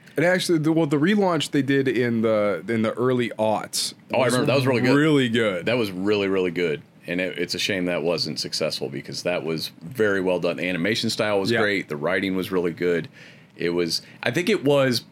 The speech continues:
Speaker 2: what we thought He-Man was
Speaker 1: Yes.
Speaker 2: as children.
Speaker 1: It was
Speaker 2: It
Speaker 1: exactly. And,
Speaker 2: <laughs>
Speaker 1: that, and that's a lot of the things that I, uh, going back and watching this, this wasn't really what I thought it was. Um, but my,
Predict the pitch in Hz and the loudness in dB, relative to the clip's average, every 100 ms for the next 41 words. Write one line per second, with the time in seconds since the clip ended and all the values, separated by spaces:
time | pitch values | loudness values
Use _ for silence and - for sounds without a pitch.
0 | - - - - - 127 127 127 123 - | -20 -20 -20 -18 -2 0 2 0 0 0
1 | 156 139 - 113 92 85 82 85 78 135 | 0 0 0 0 2 0 0 0 2 2
2 | 110 92 - 143 117 85 - 147 147 143 | 2 0 0 2 2 0 0 2 2 2
3 | 139 139 143 113 110 143 143 - 139 - | 2 2 2 2 2 2 0 -2 -6 -6
4 | - 147 156 160 139 127 123 117 107 117 | -2 0 0 2 2 4 2 0 0 0
5 | 113 113 90 110 110 110 - 117 113 110 | 0 0 0 2 2 0 -4 -4 -2 0
6 | 117 117 110 107 - 107 - 101 101 - | 0 2 2 0 0 -2 -2 -2 -2 -2
7 | 113 - - 110 110 113 107 107 95 104 | -2 -4 -8 -8 -2 0 2 0 0 0
8 | 104 98 95 92 90 92 - 104 98 104 | 0 0 0 -2 -4 -6 -6 0 0 0
9 | 98 117 117 120 120 - - - - - | 0 0 2 0 -4 -10 -18 -20 -20 -20
10 | - - - - 104 107 107 104 101 - | -20 -20 -20 -6 0 2 2 2 -2 -6
11 | - - - - - - 131 131 113 - | -20 -20 -20 -20 -18 -12 -2 0 0 -2
12 | 131 170 | -2 0